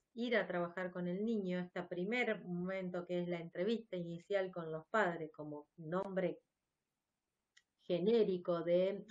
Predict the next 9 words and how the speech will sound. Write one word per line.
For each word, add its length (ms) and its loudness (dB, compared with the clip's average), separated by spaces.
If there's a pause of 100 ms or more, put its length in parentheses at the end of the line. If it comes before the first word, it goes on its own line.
(120)
como, 360 -6
como 280 -6
nombre 340 -2
digo, 380 2 (420)
como, 640 -2
como 320 -4
etapa, 600 2
como 240 -2
momento 840 0